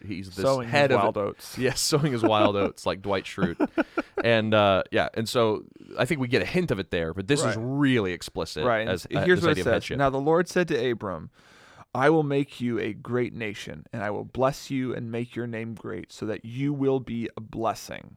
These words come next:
Speaker 2: I will bless those that bless you, uh, and him who dishonors you I will curse, and in you all the families of the earth shall be blessed.'" So it's a big deal.
Speaker 1: Big
Speaker 2: It's a
Speaker 1: deal.
Speaker 2: big, it's a reverse of the curse in a nation coming from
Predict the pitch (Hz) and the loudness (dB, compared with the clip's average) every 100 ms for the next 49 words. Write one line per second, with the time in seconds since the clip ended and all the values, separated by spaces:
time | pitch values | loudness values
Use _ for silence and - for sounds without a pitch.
0 | - 110 101 104 131 160 - 165 151 147 | -10 -8 -8 -2 2 2 2 0 0 -2
1 | 131 135 - 127 123 123 _ _ _ - | 0 0 0 -6 -6 -8 _ _ _ -20
2 | _ 117 113 104 - 117 113 110 - - | _ 0 2 0 -2 -4 -4 -6 -12 -2
3 | 170 156 160 143 127 120 117 117 117 107 | 2 4 2 2 0 0 0 0 -4 -6
4 | 107 - 101 107 113 - - 80 - - | -8 -6 -4 -4 -6 -8 -6 -6 -8 -14
5 | - 113 120 110 104 - 110 110 104 110 | -12 -8 -6 -6 -6 0 2 2 0 -6
6 | 98 107 104 - - - - _ _ _ | -8 -6 -10 -12 -10 -10 -10 _ _ _
7 | - - - - - - - - _ _ | -14 -12 -12 -10 -10 -10 -16 -20 _ _
8 | _ _ _ _ _ _ - 139 160 - | _ _ _ _ _ _ -10 -4 -4 -6
9 | _ _ 147 - 131 190 - - 135 120 | _ _ -4 -4 -2 0 -2 -2 -2 -2
10 | 95 95 151 156 170 147 143 131 143 143 | -4 -2 -2 2 0 0 0 2 4 2
11 | 127 143 170 185 - - 139 151 - 127 | 4 6 6 2 -6 -4 -4 -4 -2 -2
12 | 104 110 - - - _ _ - 123 120 | -2 -6 -16 -18 -20 _ _ -6 -6 -4
13 | 120 127 135 - 117 92 95 - _ _ | -2 0 -2 -4 -8 -10 -14 -18 _ _
14 | _ _ _ _ _ _ _ - - 147 | _ _ _ _ _ _ _ -4 0 0
15 | 139 131 123 | 0 -6 -10